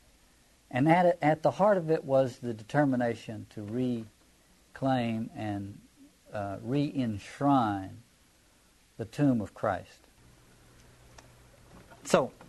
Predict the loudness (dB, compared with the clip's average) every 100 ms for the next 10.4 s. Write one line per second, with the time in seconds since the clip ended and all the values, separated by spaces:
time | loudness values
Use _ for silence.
0 | -20 0 4 4 0 -8 0 2 4 2
1 | 2 0 2 2 4 0 -4 -16 -18 -20
2 | -20 -20 -20 -20 -16 -14 -14 -14 -18 -20
3 | -20 -20 -20 -20 -20 -20 -16 -6 2 4
4 | 4 4 4 4 2 -4 -20 _ -20 -20
5 | -20 -20 -20 -20 -20 -16 -4 4 6 6
6 | 4 2 2 0 -12 -20 -20 -20 -20 -20
7 | -20 -20 -20 -20 -20 -20 -20 0 4 8
8 | 8 6 2 2 0 2 2 0 -2 -4
9 | 4 4 4 2 -4 0 0 0 -2 -6
10 | -2 -2 -2